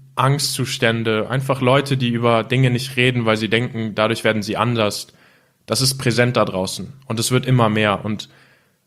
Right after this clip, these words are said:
allein diesen Podcast hier dafür zu nutzen, dass genau diese Themen angesprochen werden, das ist so, ja, das ist so das, was für mich hinter Mac Miller steht. Und deshalb, ähm, ja, gibt's keine andere Antwort darauf als,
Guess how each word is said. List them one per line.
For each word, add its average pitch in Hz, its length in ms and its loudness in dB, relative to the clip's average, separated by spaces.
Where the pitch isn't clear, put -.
allein 147 560 2
diesen 135 200 2
Podcast 135 400 0
hier 131 100 0
dafür 120 240 0
zu - 140 -6
nutzen, 117 320 -2
dass 110 160 -2
genau 123 220 4
diese 127 260 0
Themen 120 260 0
angesprochen 110 680 0
werden, 104 220 2
das 113 180 -4
ist - 200 -4
so, 113 480 0
ja, 131 140 6
das 131 180 2
ist - 120 0
so 131 100 4
das, 139 200 2
was - 280 0
für - 200 -2
mich 131 160 2
hinter 131 220 2
Mac 113 180 0
Miller 113 200 2
steht. 101 280 -2
Und 101 100 -4
deshalb, 110 360 0
ähm, 104 320 -2
ja, 104 200 2
gibt's - 280 -6
keine 113 240 2
andere 107 260 2
Antwort 107 320 0
darauf 101 380 2
als, - 400 -4